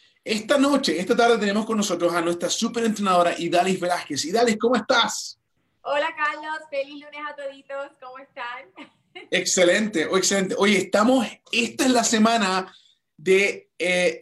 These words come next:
Speaker 1: Thanksgiving aquí en los Estados Unidos. Estamos celebrando una fiesta tradicional espectacular que me encanta a mí. La fiesta cuando empezamos a celebrar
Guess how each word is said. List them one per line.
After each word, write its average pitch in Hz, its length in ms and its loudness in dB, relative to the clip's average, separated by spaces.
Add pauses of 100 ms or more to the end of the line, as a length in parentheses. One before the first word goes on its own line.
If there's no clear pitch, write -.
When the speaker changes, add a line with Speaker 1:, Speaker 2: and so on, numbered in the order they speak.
Speaker 1:
Thanksgiving 233 560 2
aquí 170 200 2
en 170 40 2
los 165 100 0
Estados 156 300 -4
Unidos. 127 320 -8
Estamos 185 380 -2
celebrando 185 500 2
una 202 140 2
fiesta 202 480 -2
tradicional 180 640 2
espectacular 170 720 0
que 220 80 -4
me 170 80 -2
encanta 185 400 0
a 156 60 -2
mí. 165 200 -4 (500)
La 170 140 4
fiesta 233 260 2
cuando 214 180 2
empezamos 214 360 4
a 208 60 2
celebrar 208 500 4